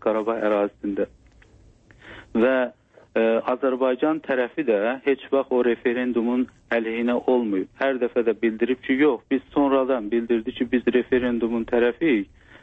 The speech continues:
ancaq, e, Azərbaycanın bütövlüyü çərçivəsində.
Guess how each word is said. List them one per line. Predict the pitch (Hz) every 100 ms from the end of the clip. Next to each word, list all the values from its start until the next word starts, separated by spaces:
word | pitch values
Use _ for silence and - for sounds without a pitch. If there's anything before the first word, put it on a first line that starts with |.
| _
ancaq, | 113 123 123 123 127 147 _ _ - - -
e, | 110 110 110 - -
Azərbaycanın | 120 120 117 113 120 110 117 123 135
bütövlüyü | 131 127 110 113 117
çərçivəsində. | - 107 - 101 98 - 95 92